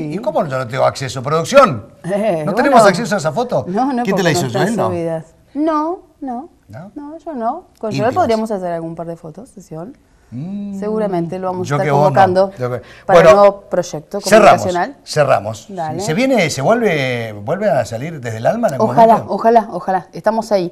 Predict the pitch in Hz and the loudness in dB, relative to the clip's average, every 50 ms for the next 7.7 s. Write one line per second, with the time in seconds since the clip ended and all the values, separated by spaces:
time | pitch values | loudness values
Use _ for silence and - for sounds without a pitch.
0 | - _ _ 117 117 107 185 180 180 190 202 202 247 233 202 180 180 170 170 160 | -10 _ _ -12 -6 -2 0 0 2 0 0 0 0 -2 0 -2 -4 -6 -8 -10
1 | 147 - 151 165 175 - 185 160 147 139 139 _ _ 151 156 156 - 151 143 143 | -12 -10 -10 -10 -8 -8 -10 -10 -10 -14 -20 _ _ -20 -18 -16 -16 -18 -18 -14
2 | - 156 139 139 135 _ _ _ _ - 160 175 - - 147 160 202 247 254 - | -14 -14 -16 -16 -20 _ _ _ _ 2 2 2 2 -2 -6 -6 -6 -8 -10 -12
3 | - - _ _ _ _ _ - 123 107 135 117 131 120 123 117 127 127 135 110 | -16 -16 _ _ _ _ _ -12 -8 -8 -6 -6 -4 -6 -2 -2 -2 -2 0 -4
4 | 92 - 87 - _ _ - 139 - - 175 190 180 - 240 208 196 185 185 180 | -4 -8 -12 -16 _ _ -12 -12 -10 -8 -10 -10 -8 -8 -8 -8 -6 -8 -8 -10
5 | 180 170 175 175 170 - - 147 - - _ - 131 123 110 107 131 127 117 101 | -12 -14 -16 -16 -18 -20 -20 -20 -20 -20 _ -10 -8 -8 -6 -8 -8 -10 -10 -10
6 | 98 92 - 208 175 156 165 156 147 160 165 - _ _ _ _ _ _ 208 190 | -10 -10 -10 -12 -10 -12 -12 -14 -14 -16 -18 -20 _ _ _ _ _ _ -8 -8
7 | - - 170 180 110 117 120 120 117 110 98 - 95 | -6 -6 -8 -8 -8 -10 -10 -8 -10 -12 -12 -16 -18